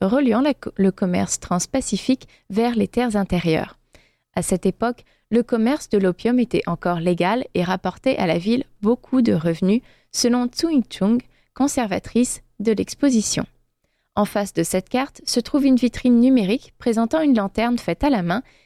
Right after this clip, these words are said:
qui fut exposée, entre autres, au siège franc-maçon chinois,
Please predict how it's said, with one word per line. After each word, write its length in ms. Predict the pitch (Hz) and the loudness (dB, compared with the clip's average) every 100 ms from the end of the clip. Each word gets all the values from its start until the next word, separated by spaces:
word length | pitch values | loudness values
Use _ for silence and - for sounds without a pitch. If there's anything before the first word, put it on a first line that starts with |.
| _ - | _ -2
qui 60 | |
fut 180 | 254 302 - | 0 -2 -2
exposée, 580 | 240 - 202 196 254 - | -4 -2 -2 0 0 -2
entre 280 | - 294 - | -4 -6 -2
autres, 260 | 190 226 - _ _ | -2 -2 -6 _ _
au 80 | - | -2
siège 440 | 196 - 175 180 190 | -2 -2 -2 -4 -8
franc-maçon 600 | _ _ 285 226 - 285 | _ _ 0 0 -2 -4
chinois, 460 | 311 - 170 175 | -4 -4 -2 -2